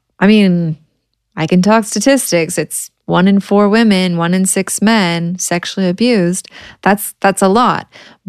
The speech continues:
But for me personally, those numbers really did not sink in until I started meeting them, until I started speaking and they started coming forward and saying, "Elizabeth, I've never told anyone this before, but when I was your age,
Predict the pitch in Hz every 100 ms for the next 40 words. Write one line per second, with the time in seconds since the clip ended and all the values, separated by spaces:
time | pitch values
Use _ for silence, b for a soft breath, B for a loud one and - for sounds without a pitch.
0 | - 185 - 185 180 269 214 - 269 262
1 | - 175 160 175 190 214 208 180 170 175
2 | 185 185 180 165 170 165 165 165 175 -
3 | - _ _ _ _ _ _ _ - -
4 | 170 160 214 208 165 156 165 - 165 160
5 | 165 - 160 151 151 156 160 147 139 135
6 | - 160 160 - 170 165 156 B B -
7 | 170 - 170 156 - - - 254 240 -
8 | 240 247 175 160 170 170 170 - 165 156
9 | 160 - 202 190 180 170 165 160 - 165
10 | 156 151 B B B - 180 175 180 -
11 | 165 165 170 180 - 170 160 156 160 156
12 | 156 160 - 156 - 156 160 156 160 151
13 | 156 156 170 170 165 151 151 151 -